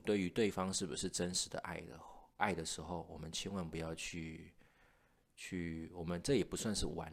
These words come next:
弄啦，而不是，而，而是不应该去进一步的去说出需要负责任的话，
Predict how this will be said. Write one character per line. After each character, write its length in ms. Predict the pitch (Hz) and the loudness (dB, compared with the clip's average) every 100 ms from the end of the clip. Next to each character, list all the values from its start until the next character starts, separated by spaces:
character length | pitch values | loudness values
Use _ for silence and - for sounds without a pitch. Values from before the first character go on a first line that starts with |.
| 165 | -4
弄 160 | 202 180 - | -2 -2 -4
啦， 120 | - - - - | -12 -18 -18 -6
而 100 | 165 | 2
不 140 | - | 2
是， 360 | 175 - 90 - | 2 2 -2 0
而， 260 | - 87 87 - | 2 4 4 4
而 120 | 85 | 4
是 340 | - 101 90 80 - _ _ - | 6 6 4 2 -10 _ _ 6
不 160 | 147 - | 6 6
应 220 | 208 226 | 2 2
该 200 | 208 - | 4 4
去 640 | - 202 180 165 147 - - - - - - _ - - _ | 2 2 2 2 -2 -8 -12 -12 -14 -14 -20 _ -20 -20 _
进 200 | - 156 | 8 8
一 140 | 104 98 | 8 6
步 180 | 113 | 6
的 200 | 95 82 | 8 6
去 240 | 82 - 95 | 4 0 2
说 280 | - 92 92 | 2 4 4
出 300 | - 92 87 | 2 0 0
需 300 | - 92 92 | 0 2 4
要 120 | 90 | 4
负 300 | - 92 80 | 2 -2 -2
责 160 | - | -2
任 180 | 71 78 | -2 -2
的 120 | 64 | -4
话， 200 | - - | -4 -4